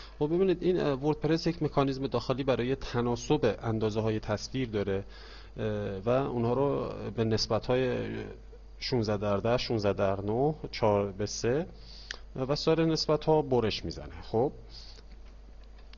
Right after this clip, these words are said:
پس دقیقاً اون اندازه هایی که مد نظر ماست ممکنه دقیقاً در نیاد، یک سری اندازه های خاص این وسط هست. خب اینجا، اه، می‌تونم، اه، بهش، اه، یک سری اندازه ها از قبل ذخیره شده تو وردپرس، می‌تونیم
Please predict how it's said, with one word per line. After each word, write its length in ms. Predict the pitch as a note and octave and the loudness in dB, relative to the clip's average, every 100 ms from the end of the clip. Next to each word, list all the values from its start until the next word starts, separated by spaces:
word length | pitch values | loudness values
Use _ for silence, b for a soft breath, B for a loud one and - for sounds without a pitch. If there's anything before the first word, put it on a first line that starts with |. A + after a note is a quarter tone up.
| - | -6
پس 180 | A#2+ A2+ | -2 2
دقیقاً 240 | A#2+ A2+ | 2 4
اون 180 | D#3+ D#3+ | 2 2
اندازه 360 | A2 G#2+ G#2+ G#2+ | 0 2 2 4
هایی 180 | G#2+ G#2 | 2 2
که 160 | A#2 | 2
مد 260 | G#2+ G#2 A2 | 2 2 2
نظر 360 | G#2 G2+ G#2+ | 2 4 2
ماست 280 | G#2+ B2 - | 2 0 0
ممکنه 380 | A2 A2+ B2+ B2 | -4 0 0 2
دقیقاً 580 | G#2+ G#2 G2 A2 B2+ C#3+ - B B B | 2 0 0 0 0 -2 -6 B B B
در 220 | B2 B2 | 2 4
نیاد، 300 | B2 A#2 F2+ | 4 2 2
یک 200 | G2+ G#2 | -2 -2
سری 440 | - A#2+ A#2 B2 B2 - - - B B - | 0 0 0 -2 -6 -12 -16 -16 B B -2
اندازه 360 | G#2+ F#2+ F2+ | 0 0 -2
های 180 | F2 G2+ | -2 -2
خاص 360 | - - A#2+ G#2 | 0 0 0 -2
این 100 | E2+ | -4
وسط 340 | E2 F2 - | -6 -8 -10
هست. 340 | - - - - - - - B B B B B | -10 -10 -10 -14 -16 -18 -18 B B B B B
خب 200 | - D#3 - - - B B B | 0 0 0 -18 -18 B B B
اینجا، 340 | D3 D3+ C3 - - - | -2 0 -2 -6 -10 -2
اه، 300 | B2+ B2 A#2+ | 0 0 0
می‌تونم، 440 | C#3 E3+ F3 F3 | -2 2 2 2
اه، 260 | C3+ B2+ - | 2 0 0
بهش، 300 | C3+ D3 - | 0 0 0
اه، 200 | A2+ A#2+ | -2 -2
یک 140 | C3 | -2
سری 220 | - D3+ - | 2 2 2
اندازه 420 | C3 C3 A#2+ A#2+ | 2 2 2 2
ها 300 | A2 D3 D3+ | 4 4 4
از 240 | - B2 | 2 0
قبل 180 | - C3+ | 2 2
ذخیره 380 | C3 A2+ - C3 | 2 0 2 0
شده 240 | B2 A2 | 2 0
تو 120 | G#2+ A2 | 0 -2
وردپرس، 540 | G#2+ G2 - G#2 - | 0 -2 0 -2 -2
می‌تونیم 280 | C3+ D3+ | -2 -2